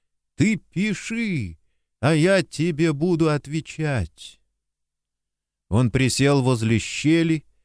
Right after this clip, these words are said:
достал из нагрудного кармана засаленный блокнотик и карандаш. Лопахин выхватил у него из рук карандаш, быстро написал: «Понимаю, ты удрал из медсанбата».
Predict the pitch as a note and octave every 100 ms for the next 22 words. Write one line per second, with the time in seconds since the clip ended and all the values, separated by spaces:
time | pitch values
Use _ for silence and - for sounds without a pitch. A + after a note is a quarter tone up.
0 | _ _ _ _ - D#3 - G#3+ G#3+ F#3
1 | C#3 D#3+ D#3 G3 E3 D#3 D#3 C#3+ D3+ E3
2 | D#3+ C3+ C#3 - D#3+ D3+ C3+ A#2 F#2+ G#2
3 | - A2 E3 - C3+ _ _ - B2 -
4 | G#2+ G2 D#2+ D#2+ D#2+ - - _ _ _
5 | _ _ _ - F2+ G#2+ C3+ B2 B2 A2
6 | C3 - A#2 A#2+ A#2 A#2 A2+ B2 G#2+ A2
7 | C3 - A2+ A2 F#2+ A#2 B2+ - D#2 D2
8 | B2+ - A2+ A#2 A#2 - G2 F#2+ F#2 -
9 | _ _ _ - B2 C3 A2+ D#3 G3+ A3
10 | - _ _ - E3 G3+ C#3 C3+ F#3+ G#3
11 | G#3 F#3 G3 A3+ - G#3+ G#3+ F#3+ A#2+ -
12 | E2